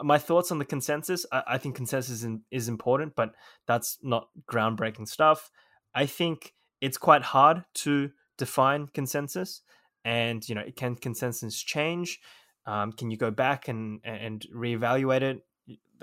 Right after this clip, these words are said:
you know, these are questions which I d-, not, it's just above my pay grade, and I think we should have discussions on it, but at the same time, ex-, don't expect a final answer, because what happens if you run across people from different periods, right?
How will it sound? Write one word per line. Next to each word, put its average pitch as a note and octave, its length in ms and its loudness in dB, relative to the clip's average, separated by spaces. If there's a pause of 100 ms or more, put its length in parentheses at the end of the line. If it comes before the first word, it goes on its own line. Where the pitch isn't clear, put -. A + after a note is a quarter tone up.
(140)
you C3 120 -2
know, G#2 160 -4
these F3 200 4
are - 20 0
questions E3 420 4
which C3+ 180 2 (120)
I A#2 140 6
d-, C3 140 -2
not, B2 340 0 (240)
it's C#3 140 -4
just D#3+ 160 -2
above C3 240 8
my A2+ 120 2
pay A#2 180 -2
grade, C3 300 -2 (580)
and A#2+ 880 0 (440)
I C3+ 80 4
think D#3+ 180 -2
we D#3+ 80 2
should C#3+ 140 -2
have C#3+ 160 6
discussions D#3 440 -2
on E3+ 120 0
it, - 160 -4
but B2 240 2
at B2 120 -6
the B2+ 80 -4
same B2 220 -4
time, A2 260 -2
ex-, - 200 -14 (240)
don't B2+ 260 6
expect - 580 -4 (420)
a G#2+ 400 -2 (120)
final B2 360 2
answer, A2 280 -2
because F3 400 2 (220)
what F#3+ 100 6
happens G#3 300 4
if F#3 80 -4
you F#3 100 4
run E3+ 160 4
across E3 260 2
people D3 300 0
from C3+ 240 -2
different C3+ 320 -4 (160)
periods, C3+ 480 -6 (580)
right? A2+ 240 2